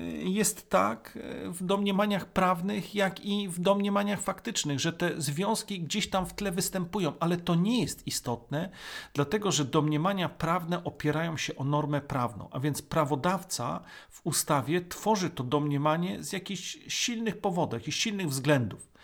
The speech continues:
o charakterze społecznym, politycznym, moralnym i tak dalej. No na przykład, jakiego rodzaju mogą być to domniemania? To może być na przykład domniemanie pochodzenia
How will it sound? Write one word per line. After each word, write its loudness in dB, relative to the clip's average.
o -2
charakterze 2
społecznym, -2
politycznym, -2
moralnym 0
i -10
tak -2
dalej. -6
No 4
na 8
przykład, 2
jakiego 2
rodzaju 6
mogą 4
być -6
to 0
domniemania? 2
To -2
może 2
być 0
na 4
przykład 0
domniemanie 4
pochodzenia 2